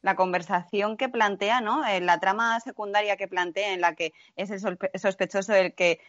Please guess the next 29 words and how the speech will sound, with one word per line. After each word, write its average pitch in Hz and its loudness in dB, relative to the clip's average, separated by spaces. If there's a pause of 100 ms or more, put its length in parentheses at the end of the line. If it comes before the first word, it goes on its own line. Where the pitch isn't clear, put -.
te 185 0
cuenta 196 4
desde 185 0
su, 175 -2
desde 170 -2
su 165 -6
prisma 196 0
lo 170 0
que 175 -6
está 180 0
ocurriendo, 202 -2 (220)
creo 190 4
que 262 -2
es 240 -4
que 269 -6
no 233 -6
dice 247 -6
nada. 214 2
<laughs> - -4
O 339 2
sea, 202 2 (220)
evita 214 2
en 247 0
todo 247 4
momento 233 0
aportar 175 2
información 233 -4 (360)
y, 208 0 (100)
y, 185 2